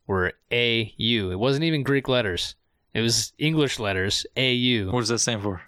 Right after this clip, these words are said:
Speaker 1: A U is the, is on the periodic t-, periodic table. That's for gold.
Speaker 2: Oh, sweet. That's
Speaker 1: Fucking
Speaker 2: this movie's deeper than we thought.
Speaker 1: science.
Speaker 2: If we knew
Speaker 1: <laughs>
Speaker 2: that, if we knew that, we might have liked it more, I guess.
Speaker 1: No.
Speaker 2: No?
Speaker 1: <laughs> No.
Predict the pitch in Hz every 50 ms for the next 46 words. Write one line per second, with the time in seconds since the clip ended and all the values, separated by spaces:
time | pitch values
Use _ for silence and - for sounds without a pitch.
0 | - - 113 123 127 131 131 135 135 127 123 120 113 113 117 110 - - - -
1 | 123 120 113 110 107 107 - - 120 123 123 123 117 - 127 123 117 107 - -
2 | 127 - - - 143 139 139 135 127 123 117 - 135 131 120 110 101 98 104 107
3 | - - - 101 95 101 113 104 85 - - - - - - - - - 220 220
4 | 214 208 196 185 165 135 - - 175 196 214 214 185 - - _ _ - - -
5 | - 170 180 180 - - - 131 - - - - 113 104 101 127 120 117 139 135
6 | 135 131 131 123 127 135 139 131 135 135 135 139 135 135 131 - 170 160 156 156
7 | 156 160 160 156 151 143 127 - - - - - - - - - - 135 131 202
8 | 143 143 190 170 151 156 156 156 143 127 117 110 107 - - - 101 113 120 117
9 | 123 127 131 127 117 110 101 98 101 - - - _ _ _ _ _ _ _ _
10 | _ _ _ _ _ _ _ _ _ _ _ _ - - 120 113 110 110 113 110
11 | 104 101 95 104 104 - - - - - 110 107 107 101 - 113 - - 104 98
12 | 95 92 - - - - - 110 113 113 104 - - 101 90 87 82 82 87 -
13 | - - 120 123 127 175 - - 226 - - 208 - - 202 175 - 143 - 165
14 | 151 - 127 117 110 113